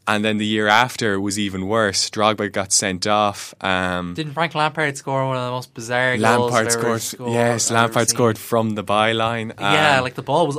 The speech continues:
Speaker 2: on the line.
Speaker 1: Yeah, yeah. Um, Mourinho had a tunnel confrontation that started the U-, uefa Lona thing. Um,
Speaker 2: Ah,
Speaker 1: Andres
Speaker 2: yes.
Speaker 1: Frisk got death threats and retired because of it.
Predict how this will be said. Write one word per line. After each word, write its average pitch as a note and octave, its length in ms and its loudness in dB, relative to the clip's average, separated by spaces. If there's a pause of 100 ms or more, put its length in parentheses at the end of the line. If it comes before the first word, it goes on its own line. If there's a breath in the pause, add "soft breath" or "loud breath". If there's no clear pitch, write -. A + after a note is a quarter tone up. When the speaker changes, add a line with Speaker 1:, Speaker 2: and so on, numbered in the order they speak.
Speaker 2:
on D#3+ 340 4
the D3+ 60 -4
line. D3 300 2
Speaker 1:
Yeah, A2+ 220 6 (240)
yeah. A2 360 4
Um, G2+ 220 0
Mourinho A#2 460 0
had A2+ 180 0
a G#2+ 100 -4
tunnel A#2 420 -4
confrontation A2+ 760 -4
that A2 160 0
started A2 340 -2
the G#2 60 -6
U-, A2 220 -4 (100)
uefa A2 640 -2
Lona A2 380 -2
thing. A2 360 -6 (280 soft breath)
Um, G2 180 -6
Speaker 2:
Ah, A2 140 -2
Speaker 1:
Andres A2+ 240 0
Speaker 2:
yes. A2 80 -6
Speaker 1:
Frisk B2 360 0
got F#2+ 360 -4
death G#2+ 280 0
threats A2+ 340 -4
and F#2+ 260 -8
retired G#2+ 540 0
because A2 340 -2
of A2 80 -4
it. A2+ 180 -4